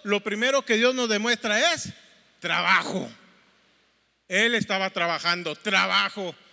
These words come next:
Antes que todo lo demás, Él, Dios demuestra que Él está trabajando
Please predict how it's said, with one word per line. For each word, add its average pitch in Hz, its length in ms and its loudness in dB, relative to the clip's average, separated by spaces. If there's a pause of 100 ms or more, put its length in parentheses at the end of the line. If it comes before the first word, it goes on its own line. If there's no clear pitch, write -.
(140)
Antes 277 440 0
que 277 220 -2
todo 339 540 4
lo 302 100 4
demás, 277 340 2 (320)
Él, 247 460 2
Dios 220 380 0
demuestra 226 480 0
que 196 200 0
Él 214 100 -2
está 214 420 -4 (240)
trabajando 214 720 -2